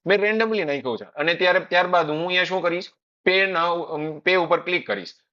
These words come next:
જેવું pay now ઉપર ક્લિક કરીશ એટલે એ જે, જે બેંક રિલેટેડ જે કંઈ પણ, અ, જે સિસ્ટમની જે છે એ પ્રમાણે જ તમને બતાવશે. જો તમારું ક્રેડિટ કાર્ડ કે ડેબિટ કાર્ડ સાચો, અ, અંક નાખેલો હશે તો તરત ને તરત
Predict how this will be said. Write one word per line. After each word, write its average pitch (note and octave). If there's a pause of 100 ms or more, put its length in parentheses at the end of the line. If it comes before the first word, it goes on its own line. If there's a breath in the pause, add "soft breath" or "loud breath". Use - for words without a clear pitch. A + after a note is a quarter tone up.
જેવું F3+
pay G3+
now G3+
ઉપર G3+
ક્લિક F#3
કરીશ C3+
એટલે F3+
એ G3+
જે, G#3
જે F3+
બેંક F3
રિલેટેડ F3+
જે C#3+
કંઈ F3
પણ, F#3
અ, C#3+
જે D3
સિસ્ટમની F#3+
જે F3
છે D3+
એ D#3+
પ્રમાણે E3+
જ F#3+
તમને E3+
બતાવશે. C3+ (420 soft breath)
જો E3
તમારું G#3
ક્રેડિટ F3
કાર્ડ F3+
કે F3
ડેબિટ E3
કાર્ડ E3+
સાચો, D#3
અ, D#3+ (340)
અંક D#3+
નાખેલો E3
હશે A#2+
તો E3
તરત G3
ને A3
તરત G3